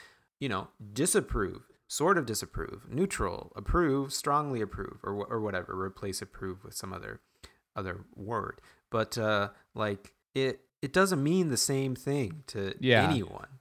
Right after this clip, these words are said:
Speaker 1: It, it's, it's not a, it's not a continuous variable,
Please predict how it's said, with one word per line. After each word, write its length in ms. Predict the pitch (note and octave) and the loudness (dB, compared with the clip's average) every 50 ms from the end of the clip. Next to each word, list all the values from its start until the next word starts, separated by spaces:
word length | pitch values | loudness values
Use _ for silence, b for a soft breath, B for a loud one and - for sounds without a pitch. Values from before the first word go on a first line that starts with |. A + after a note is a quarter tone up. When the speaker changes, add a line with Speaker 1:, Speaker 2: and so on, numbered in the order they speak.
| _ - | _ -14
Speaker 1:
It, 320 | - C3 - C3 C3 B2+ | -12 -10 -4 -4 -4 -4
it's, 240 | - C#3+ C3+ - - | -4 -4 -2 -2 -2
it's 240 | - C#3+ C3 - - | -2 0 -2 0 2
not 240 | D#3+ F3 F#3 F#3 E3+ | 4 6 6 6 6
a, 40 | |
it's 240 | D3+ D3+ D3 C3+ - | 4 2 0 -2 0
not 160 | E3+ E3+ F3 | 2 4 2
a 40 | F3+ | 2
continuous 580 | F3 - D3+ C3+ A#2+ C#3+ C#3+ C#3+ C#3 C#3+ B2+ - | 2 -2 -4 -4 -4 -4 -4 -2 -2 -2 -2 -2
variable, 600 | A2+ A2+ A#2 A#2 A#2+ A#2 A2+ A#2+ A#2 A2+ A2 | -2 -2 0 0 0 -2 -2 -2 -2 -2 -2